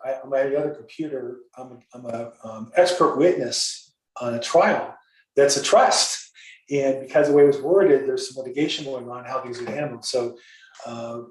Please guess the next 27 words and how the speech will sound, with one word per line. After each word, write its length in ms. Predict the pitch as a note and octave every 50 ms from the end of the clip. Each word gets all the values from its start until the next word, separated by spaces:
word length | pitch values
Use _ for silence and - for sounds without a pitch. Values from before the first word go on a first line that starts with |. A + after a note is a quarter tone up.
| - _ _ -
having 280 | - C#3 C#3 D3 C#3+
gone 180 | D3+ D3 C#3+ -
to 60 | -
probate 320 | - D#3 C#3+ C#3+ C3 - -
court, 460 | - D3 C#3+ C3+ C3 - - - - -
you 80 | C3+
know, 80 | C3 B2
almost 260 | A2+ B2+ C3+ - -
daily 320 | C#3 C3+ D3 E3 D3+ C3
before 420 | - A#2 - - - F3 F3 F3 -
covid 360 | C3 A2+ A2 A#2+ A#2+ A#2 A#2+
and 140 | A#2 A#2+ -
still 260 | - - D3 C#3+ C3+
very 160 | B2+ A#2+ A#2+
involved, 440 | A#2+ A#2+ C#3+ C3+ C3 B2+ - - - _ _ _ _ _ _ _ _ _ -
um, 400 | A#2+ B2 B2 A#2+ A#2+ A#2+ B2 - _ _ _ _ A#2 A#2 - _ _ _ - - -
I 80 | C#3+ C#3
think 220 | - F3 D3+ -
a 40 | C#3+
living 200 | C#3+ D#3 F3+ F3
trust 260 | - F3+ F3 F3 -
is 100 | C3+ B2
a 100 | C3+ B2+
great 240 | C3+ C#3 D3+ E3+ E3
alternative 480 | D3 - - - E3 D#3 D3 C#3+ C#3 C#3
to 340 | C3+ B2+ A#2+ A#2+ A#2+ - - _ _
nothing, 440 | B2 D#3+ F3+ F3+ - B2+ - -